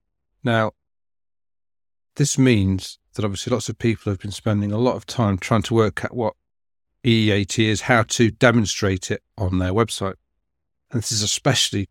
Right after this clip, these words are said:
come into focus again with the helpful content update, where lots of people who have a lot of experience in their subjects, or so they claim anyway, and I've no reason to doubt them, have seen massive drop-offs in traffic.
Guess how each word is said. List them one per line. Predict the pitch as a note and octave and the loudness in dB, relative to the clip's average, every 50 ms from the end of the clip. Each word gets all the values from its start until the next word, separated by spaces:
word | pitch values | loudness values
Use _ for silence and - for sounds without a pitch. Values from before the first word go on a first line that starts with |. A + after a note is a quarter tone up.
| _ | _
come | - B2+ A2 | -4 -4 -4
into | G2 F#2 | -4 -4
focus | - - A2+ G#2 G2 - - - | -2 -2 -2 -2 -2 -4 -8 -8
again | A#2 - A#2 A2 G2+ G2+ G2 | -4 0 0 0 0 0 -2
with | G2+ F#2+ - | -4 -4 -4
the | - G2+ | -4 -4
helpful | F#2 - B2 G2+ F2 - G#2 | -2 -2 -4 -4 -4 -6 -6
content | - - B2+ A2+ - A#2+ G2 - | -2 0 0 0 0 -2 -4 -2
update, | - G2+ - - G2+ G2 F#2+ | -4 -6 -6 -4 -4 -4 -4
where | G2+ G#2+ G#2+ G2+ G2+ G2+ G2 _ _ _ _ _ _ _ _ _ _ _ _ - | -4 -2 -2 0 0 -2 -4 _ _ _ _ _ _ _ _ _ _ _ _ -4
lots | C3 C3 - - - | 0 0 0 0 -2
of | C3 A#2 - | -4 -2 2
people | - C3+ A#2+ G#2 - - A2+ A#2 A#2 - _ _ _ _ - - - | 4 4 4 4 2 -2 -2 -2 -2 -4 _ _ _ _ -16 -6 0
who | - A#2+ A#2 A2+ G2 | 2 4 4 2 2
have | D#2+ G#2 A2+ A2 G2 G2+ - _ _ _ _ _ _ _ _ _ _ _ _ _ | -2 -2 -4 -4 -4 -6 -12 _ _ _ _ _ _ _ _ _ _ _ _ _
a | - A#2+ | -2 0
lot | A#2 C3 B2 | 2 2 2
of | C3+ | 2
experience | C3 A#2+ - - - C3+ B2 A#2+ A#2+ A2+ G#2+ - - - - | 0 -2 -4 -2 2 4 4 4 4 2 0 -2 -4 -8 -6
in | - C3 A2+ A2 G#2+ | -4 -2 0 0 0
their | G#2+ A2 G#2 G2+ | 0 0 -2 -2
subjects, | - - - A#2 - - G#2+ G#2 G#2 - - - - - - _ _ - | -4 -4 -6 -6 -6 -4 -4 -4 -4 -6 -8 -12 -12 -12 -14 _ _ -14
or | - - | -12 -8
so | - - A2 | -4 -2 -2
they | F#2+ G2 | -2 -2
claim | - - A2+ A2 G2+ G#2 | -2 -2 -2 0 0 2
anyway, | G#2+ G#2 G2 G2 G#2+ G#2+ | 2 0 0 0 0 0
and | G#2+ G#2 | 0 0
I've | G2 - - | -2 0 0
no | A#2 A2 | 2 2
reason | G#2+ G#2 G2 - G#2 - | 2 2 0 -2 -4 -6
to | - | -2
doubt | - A#2 A2 G#2+ - | 0 2 2 2 0
them, | A2+ A2 G#2+ - _ _ _ _ _ _ _ _ _ _ _ _ _ _ _ _ _ _ _ | -4 -8 -10 -10 _ _ _ _ _ _ _ _ _ _ _ _ _ _ _ _ _ _ _
have | - - - | -8 -6 -4
seen | - - - A#2+ G#2+ A2 A2+ A2+ | -2 0 2 2 2 4 4 4
massive | B2 B2 G#2+ - - B2 G2+ | 4 4 4 0 -2 -4 -4
drop-offs | - - B2+ A2 - - G2+ - - - - | -2 -4 -4 -4 -4 -8 -8 -8 -8 -10 -10
in | - C3+ A#2+ A2 G#2+ G#2 G2 - | -8 -6 -4 -4 -4 -4 -6 -6
traffic. | - - E3+ D3+ - - - - - - | -4 -2 -2 -2 -2 -6 -10 -10 -10 -18